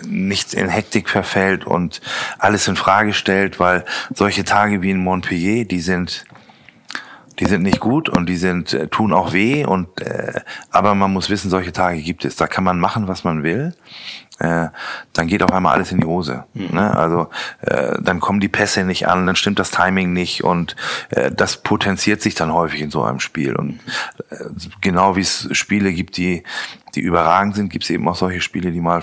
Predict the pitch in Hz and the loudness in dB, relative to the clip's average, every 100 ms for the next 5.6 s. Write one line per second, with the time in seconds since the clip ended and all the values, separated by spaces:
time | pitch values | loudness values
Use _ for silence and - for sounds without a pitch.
0 | - - 78 92 - 85 80 95 85 71 | -4 -6 -2 -2 -2 -2 -2 -2 -4 -6
1 | 71 85 80 - 85 87 69 - - - | -6 -4 -2 2 2 2 -2 -6 -6 -8
2 | - - - - - _ _ - _ _ | -8 -14 -14 -14 -18 _ _ -20 _ _
3 | _ _ _ _ - - 87 82 90 90 | _ _ _ _ -4 -2 0 2 2 2
4 | 95 - 92 98 90 90 - - - - | 0 0 0 0 0 -2 -6 -8 -8 -8
5 | - - 82 82 76 | -4 0 2 2 -2